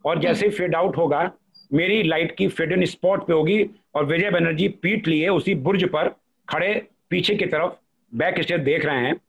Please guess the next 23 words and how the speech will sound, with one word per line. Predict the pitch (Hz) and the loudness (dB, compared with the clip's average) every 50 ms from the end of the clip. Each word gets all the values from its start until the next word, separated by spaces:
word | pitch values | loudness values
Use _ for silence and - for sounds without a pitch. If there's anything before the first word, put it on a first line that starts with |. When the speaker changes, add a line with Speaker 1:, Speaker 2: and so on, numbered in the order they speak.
| _ _ _ _ _ _ _ _ - | _ _ _ _ _ _ _ _ -4
Speaker 1:
और | 143 156 165 170 - - - - _ _ _ _ _ _ _ _ _ _ _ _ _ - | -2 0 0 0 -2 -2 -6 -12 _ _ _ _ _ _ _ _ _ _ _ _ _ -8
अचानक | 147 151 - 208 185 202 233 240 240 - _ - 160 | -6 -4 -2 -2 0 0 -2 -4 -6 -10 _ -6 -2
वैसे | 147 165 185 175 - 220 | 0 0 0 0 0 2
ही | 220 | 2
जैसे | 208 180 - 190 220 220 208 - - _ _ _ _ - | 2 2 2 2 2 2 2 0 -6 _ _ _ _ -6
आलाप | 135 139 151 156 175 190 - - - _ _ _ _ _ _ _ - | -2 -2 0 0 -2 -4 -6 -10 -16 _ _ _ _ _ _ _ -4
फेड | 147 160 151 135 | -2 -2 0 2
आउट, | 202 233 - 139 | 2 2 0 0
फे-, | - - 180 156 | -4 -4 -4 -4
फे-, | - - - 185 160 156 151 | -4 -4 -2 0 0 0 0
फेड | - 165 156 160 | -2 -2 -2 0
आउट | 170 202 165 | 0 0 0
होगा, | 170 180 151 156 185 196 - _ _ _ _ _ _ _ - | 0 0 0 0 -2 -2 -6 _ _ _ _ _ _ _ -2
मे-, | 135 147 165 190 - - | 0 0 2 0 -2 -2
फेड | - 165 175 170 | -2 -4 -2 0
इन | 214 240 196 | 2 2 2
होगी, | 170 143 143 156 185 185 - _ _ _ _ - - | 2 2 2 2 0 0 -2 _ _ _ _ -6 -6
इतने | 170 170 214 226 | -4 -2 0 0
में | 254 277 220 156 | 2 2 0 0
बांसुरी | 156 160 175 175 165 190 220 | 0 0 0 0 0 0 0
की | 220 196 | 0 0
आवाज | 175 151 147 151 147 | 0 0 0 0 0
बजेगी, | 131 120 120 107 113 110 98 95 | 0 0 0 2 2 0 0 -2